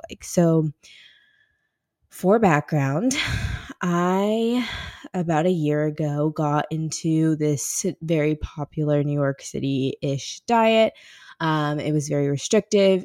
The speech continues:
and I was eating about, or aiming to eat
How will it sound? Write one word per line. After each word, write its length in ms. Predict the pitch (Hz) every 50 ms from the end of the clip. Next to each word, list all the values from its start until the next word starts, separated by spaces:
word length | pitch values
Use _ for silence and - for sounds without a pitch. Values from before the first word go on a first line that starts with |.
| -
and 260 | - 156 147 151 151 -
I 200 | - 131 151 151
was 200 | 160 160 151 -
eating 360 | - 147 151 156 151 147 151 - -
about, 420 | 156 147 151 139 139 143 143 -
or 140 | - 160 - -
aiming 340 | 180 170 170 175 170 175 156
to 180 | - - - 156
eat 360 | 151 151 131 - - -